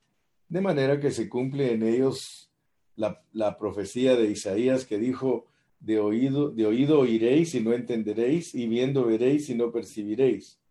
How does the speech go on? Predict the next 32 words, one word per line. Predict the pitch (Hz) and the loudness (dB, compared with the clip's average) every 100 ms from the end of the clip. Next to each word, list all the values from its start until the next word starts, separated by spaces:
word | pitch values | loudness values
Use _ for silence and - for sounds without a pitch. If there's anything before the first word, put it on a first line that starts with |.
| _ _ _ _ _ | _ _ _ _ _
Porque | 110 107 113 110 | -6 -4 -2 -2
el | |
corazón | 98 107 101 98 127 135 | -2 -2 -2 -2 -2 0
de | 117 113 | 0 0
este | 127 117 95 | 0 -4 -2
pueblo | 117 123 120 113 | 0 0 -2 -4
se | 101 | -4
ha | 104 | -2
engrosado, | 117 107 98 - 175 113 - - _ _ _ _ _ | -2 -2 -4 0 0 0 -2 -12 _ _ _ _ _
y | 110 | -10
con | 104 110 | -2 -2
los | 104 101 | -2 -2
oídos | 104 117 135 123 | -2 2 2 2
oyen | 120 123 123 113 | 2 2 0 -2
pesadamente, | 104 107 113 110 127 139 - 98 - _ _ _ _ _ | -4 0 0 0 0 -2 -4 -10 -18 _ _ _ _ _
y | 101 113 | -4 -2
han | 127 | 0
cerrado | 127 123 131 139 | 0 4 4 4
sus | 135 113 - | 2 -4 0
ojos | 135 131 135 - | 2 2 -2 0
para | 117 104 | 0 0
que | 104 | -4
no | 101 113 113 | -6 -4 -2
vean | 123 127 131 | 0 0 -2
con | 117 104 | -4 -6
los | 95 110 | -6 -4
ojos | 123 123 127 110 | -4 -4 -6 -2
y | |
oigan | 110 117 123 113 | -2 0 -4 -4
con | 110 | -8
los | 98 95 | -8 -10
oídos, | 98 113 139 147 143 | -6 -2 0 0 -2